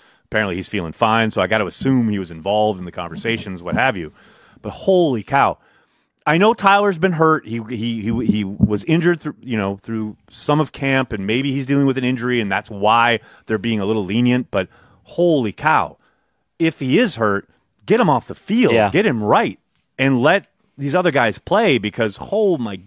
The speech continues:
Speaker 1: God, it's just hard to watch. It is hard to, and I've been a Lancaster fan. I've been a defender. I think he, like, really punched above his weight as far as making the squad in the first place as an undrafted guy. I,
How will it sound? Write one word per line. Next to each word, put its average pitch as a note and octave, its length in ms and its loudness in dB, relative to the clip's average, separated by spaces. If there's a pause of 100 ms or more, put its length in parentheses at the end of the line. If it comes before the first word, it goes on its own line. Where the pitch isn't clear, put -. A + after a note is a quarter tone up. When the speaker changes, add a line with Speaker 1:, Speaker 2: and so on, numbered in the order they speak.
Speaker 1:
God, G3+ 340 0 (420)
it's G#3+ 240 -2
just D#3+ 140 -8
hard F3+ 280 2
to G#3+ 60 0
watch. C#4+ 540 -2 (260)
It D4 80 0
is D4 120 0
hard G#3+ 160 2
to, F3+ 80 -2
and G#3+ 120 2
I've D4+ 140 4
been E4+ 120 0
a D4+ 80 2
Lancaster C4+ 540 0
fan. C#4 360 0
I've A3 160 -2
been F#3 120 -2
a E3 60 -2
defender. A#3+ 580 0 (340)
I D3+ 180 2
think A3 300 -2
he, D#3+ 200 -2
like, B2+ 280 0
really G3+ 420 2
punched G3 320 -2
above E3+ 200 0
his D3+ 140 -4
weight F#3 360 2
as B2+ 140 -6
far D#3+ 240 2
as C#3 160 -2
making D#3+ 280 -2
the C3 60 -6
squad E3+ 340 2
in - 20 -4
the B2 80 -4
first - 300 -4
place E3+ 280 0
as A#2 140 -4
an A2+ 80 -4
undrafted D3 500 0
guy. D3+ 300 2 (760)
I, A#2+ 100 -2